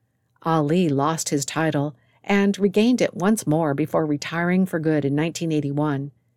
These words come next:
He died in two thousand sixteen. Foreman, meanwhile, retired in nineteen seventy-seven but kept training, and in nineteen eighty-seven, he became the oldest heavyweight champ in the history of boxing.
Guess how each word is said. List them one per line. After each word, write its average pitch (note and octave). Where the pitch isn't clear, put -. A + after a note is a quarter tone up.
He -
died E3+
in D3
two F#3+
thousand E3+
sixteen. C#3+
Foreman, D#3
meanwhile, C#3+
retired A3+
in D#3
nineteen F3+
seventy-seven D#3+
but D#3+
kept -
training, G#3
and G3
in G3
nineteen G#3
eighty-seven, E3+
he A3+
became G#3
the -
oldest A3
heavyweight F#3
champ F#3
in D#3
the C3
history G#3
of A#3
boxing. D3